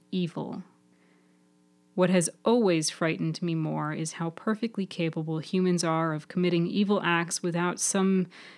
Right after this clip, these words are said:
satanic demon scapegoat.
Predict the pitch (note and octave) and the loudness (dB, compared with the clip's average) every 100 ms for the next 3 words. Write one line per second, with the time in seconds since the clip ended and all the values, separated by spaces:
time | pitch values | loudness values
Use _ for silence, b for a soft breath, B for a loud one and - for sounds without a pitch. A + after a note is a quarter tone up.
0 | B - - F#3 E3+ - G3 F#3+ F#3+ F#3 | B -8 -2 0 -2 0 2 4 2 0
1 | - E3+ F3+ F3 E3+ E3 - F3 E3+ - | -4 0 4 4 2 0 0 0 -2 -4
2 | E3 D3 - | -8 -8 -10